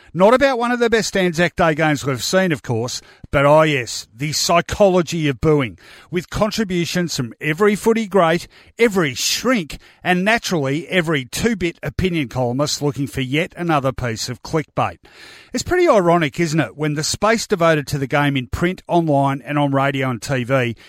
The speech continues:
is at saturation levels, that we seem to hear and read less about who actually won games of football and why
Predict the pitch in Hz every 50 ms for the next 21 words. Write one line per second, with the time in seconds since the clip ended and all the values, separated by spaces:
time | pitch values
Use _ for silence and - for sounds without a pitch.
0 | - - 147 147 139 165 156 - - - - 190 196 175 - - 208 190 170 156
1 | 151 151 143 - 156 151 135 131 135 135 117 113 110 123 135 - - - - -
2 | - - - 196 185 190 185 180 - - 220 226 247 240 254 220 156 175 190 175
3 | 160 151 147 143 143 143 143 131 139 135 139 170 202 196 - - 208 185 151 147
4 | 131 127 - 117 180 196 202 196 175 - - 175 160 151 139 135 151 175 196 214
5 | 185 170 139 135 131 110 127 127 - - 156 - 147 147 147 135 131 139 156 175
6 | 170 160 127 110 131